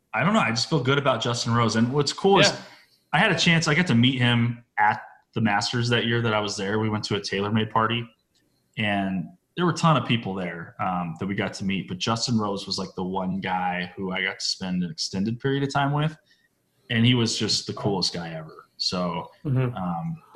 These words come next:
Speaker 1: I'd love to see him win. I mean, he's a good family guy. He's just a good guy to his fans. So, Team Rose. I'm gonna go with
Speaker 2: Well,
Speaker 1: Justin
Speaker 2: ho-,
Speaker 1: Rose winning the Masters.
Speaker 2: hopefully, uh, hopefully they'll have a, uh, a, a, a Miura party for you or whatever, or, or
Speaker 1: <laughs>
Speaker 2: Zexio or whatever he's playing.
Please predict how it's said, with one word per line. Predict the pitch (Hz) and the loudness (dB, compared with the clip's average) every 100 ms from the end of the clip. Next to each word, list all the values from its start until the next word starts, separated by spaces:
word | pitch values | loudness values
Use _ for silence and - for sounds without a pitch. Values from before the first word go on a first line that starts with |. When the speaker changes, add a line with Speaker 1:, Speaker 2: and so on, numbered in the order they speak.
| - | -6
Speaker 1:
I'd | 107 | 0
love | 117 113 | 2 2
to | 113 | 2
see | 110 117 | 0 0
him | 107 101 | 2 0
win. | 98 98 95 98 | 0 0 -2 -2
I | 135 143 | -2 -2
mean, | 95 98 | -2 -2
he's | 95 | -4
a | 92 | -2
good | 104 104 | -4 -2
family | 104 104 101 | -2 -2 -2
guy. | 101 101 101 98 98 | 0 2 2 0 -4
He's | 92 | -8
just | 90 87 | -8 -8
a | |
good | 90 98 | -4 -4
guy | 95 101 | 0 -2
to | 95 | 0
his | 87 | 0
fans. | - 95 95 92 95 107 - - - - _ - | -2 -6 -6 -4 -4 -4 -6 -10 -20 -20 _ -4
So, | 101 | -2
Team | 95 - 147 | 0 4 6
Rose. | 147 185 104 - - - _ - | 8 6 4 2 0 -8 _ 0
I'm | 120 | 4
gonna | 139 | 4
go | 143 | 6
with | 139 | 6
Speaker 2:
Well, | 151 | 6
Speaker 1:
Justin | 180 190 139 | 8 6 6
Speaker 2:
ho-, | |
Speaker 1:
Rose | 127 104 - | 4 4 4
winning | 110 117 | 6 6
the | |
Masters. | 113 107 180 | 6 6 4
Speaker 2:
hopefully, | 175 196 185 180 175 | 4 4 6 6 6
uh, | 156 151 143 135 - | 6 4 2 -4 0
hopefully | 170 170 175 165 | 2 4 4 4
they'll | 165 | 4
have | 151 151 151 | 6 4 6
a, | 151 147 | 6 6
uh, | 143 131 - - _ - | 6 4 0 -16 _ -4
a, | 143 | -2
a, | 135 135 123 120 | 0 0 0 2
a | |
Miura | 131 147 147 156 143 127 | 2 4 6 6 6 4
party | 131 120 107 104 _ _ | 2 2 -2 -10 _ _
for | - 127 | -6 -2
you | 120 113 | 0 2
or | 120 123 | 2 2
whatever, | 123 123 123 117 | 2 2 2 2
or, | 127 | 2
or | 139 151 135 | 2 4 2
Speaker 1:
<laughs> | |
Speaker 2:
Zexio | 131 131 123 120 147 151 | 4 2 2 2 4 4
or | 147 135 | 4 4
whatever | 131 135 139 | 4 4 2
he's | 139 | 0
playing. | 139 139 139 143 | 2 4 4 2